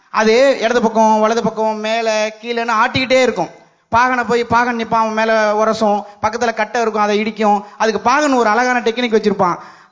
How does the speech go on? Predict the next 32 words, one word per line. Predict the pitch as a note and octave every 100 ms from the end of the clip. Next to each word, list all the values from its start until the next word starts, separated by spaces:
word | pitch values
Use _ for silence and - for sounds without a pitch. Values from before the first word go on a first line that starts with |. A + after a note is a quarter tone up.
| _
கையில, | A#3 D4+ C#4 G#3+ A#3+ A#3+ A3
அதோட | A3 A3
துதிக்கையில | A3 C4+ C#4 B3+
ஒரு | A3+ G#3+
உருட்டு | G3+ C#4+ C#4
கட்டையை | A#3+ A3+ G3+
கொடுத்துருவான். | F#3+ F#3+ D#3 -
சில | A3 A#3
பேர் | B3+ B3
உலக்கையை | A3 C4+ C4+ A#3+
கொடுத்துருவான், | G3+ G#3 F3 - -
அது | - A#3+
அப்படியே | A3 C4
துதிக்கையை | C4+ B3 B3 B3
நேரா | G#3+ G#3 G3+
நிக்கும். | F#3 D#3 B2+ _ _ _ _
உலக்கையை | - F#3 C4+ C4 B3+
எடுத்துட்டீங்க, | B3 B3+ C#4 C4+ C4 C4+ - -
திரும்ப | - D4+ C#4+
அந்த | C4+ B3+
பக்கத்து | B3+ B3 A#3+ A#3+
இந்த | A#3 A#3+
பக்கத்து | A3 A3+ A#3+ A#3+ A#3 -
ஆட | - G#3+ A3
ஆரம்பிச்சிடும். | G#3+ G3 F#3+ D#3 C3 -
நம் | F3 F3+
மனம் | F3+ A3 B3+
அப்படிதான். | A#3 A#3 A#3 A3+ E3 - - _ _
நம் | - G3
மனம் | G#3+ B3+ B3
அதே | F3 G#3 B3 C4+
போன்றுதான். | C4 B3+ B3+ B3 A#3 -